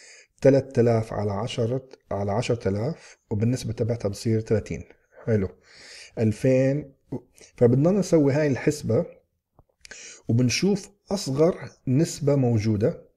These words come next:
فإحنا شفنا النسبة الصغيرة الموجودة هي الاحتفاظ. إحنا ما عندنا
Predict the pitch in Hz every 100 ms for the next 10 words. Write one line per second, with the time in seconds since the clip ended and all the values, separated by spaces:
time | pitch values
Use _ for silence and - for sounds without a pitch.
0 | _ _ _ _ _ _ _ _ _ 127
1 | 127 123 175 - 120 117 156 - 117 107
2 | - 135 147 117 113 156 165 151 151 123
3 | - - - - 123 95 - 123 120 143
4 | 131 139 139 135 151